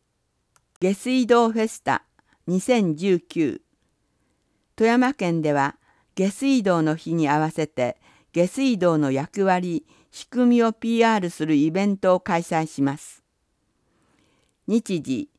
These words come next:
九月七日土曜日、午前十時から午後三時。場所、二上浄化センター、高岡市二上あざ梅田三百十三の三。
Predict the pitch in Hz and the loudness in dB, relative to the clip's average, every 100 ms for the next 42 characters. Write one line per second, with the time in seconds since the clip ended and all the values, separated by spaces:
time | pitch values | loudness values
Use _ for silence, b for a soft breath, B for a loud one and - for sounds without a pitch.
0 | _ _ _ - 262 233 - 151 160 156 | _ _ _ -2 0 0 -4 -4 -2 -2
1 | 156 151 143 - 160 175 180 147 113 - | -4 -4 -4 -2 -2 0 0 -2 -6 -10
2 | _ _ _ _ _ - 208 247 226 180 | _ _ _ _ _ 0 4 4 4 2
3 | 143 143 226 214 160 151 147 131 135 190 | 0 0 0 0 -2 -6 -4 -2 -2 -2
4 | 190 170 180 160 123 - - _ _ _ | -2 -4 -2 -2 -4 -6 -16 _ _ _
5 | _ _ _ _ 135 170 196 190 185 - | _ _ _ _ -4 -4 -2 0 0 0
6 | b b b b b - 233 226 220 208 | b b b b b -2 0 2 0 0
7 | 175 214 214 214 226 202 170 151 135 117 | 2 2 2 -2 -2 -2 -4 -4 -6 -8
8 | - _ _ _ _ _ _ - 196 233 | -10 _ _ _ _ _ _ -12 -4 0
9 | 233 220 220 240 156 - 208 208 196 180 | 0 0 -4 -4 -10 -6 -2 -2 -2 -2
10 | 160 - 202 190 - 151 170 165 156 151 | -4 -2 0 2 2 0 -2 -2 -2 -4
11 | - b b b 240 233 196 190 175 156 | -6 b b b 2 2 0 -2 -6 -2
12 | 208 208 - 202 190 151 139 - 147 131 | 0 0 0 0 0 -2 -2 -2 -2 -2